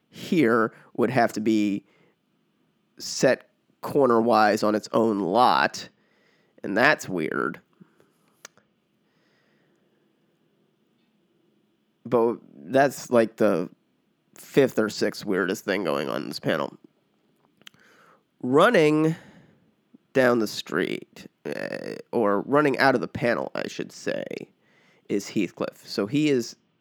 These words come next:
exiting the panel on the right side, um, on the sidewalk outside of the house where, again, Iggy and the family are,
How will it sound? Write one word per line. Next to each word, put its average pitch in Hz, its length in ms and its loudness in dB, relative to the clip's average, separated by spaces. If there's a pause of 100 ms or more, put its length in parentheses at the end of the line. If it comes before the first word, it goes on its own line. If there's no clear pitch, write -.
(140)
exiting 160 440 2
the 123 60 -2
panel 120 420 0
on 101 140 -2
the 92 80 -4
right 95 340 0
side, - 560 -10 (600)
um, 165 640 -6 (1800)
on 120 180 0
the 117 60 -2
sidewalk - 760 -6 (800)
outside 117 720 -4
of - 100 -16
the - 80 -10
house - 840 -6
where, - 340 -14 (120)
again, - 420 -12 (340)
Iggy 107 340 -6
and 120 100 -12
the 117 40 -14
family 107 380 -10
are, - 220 -12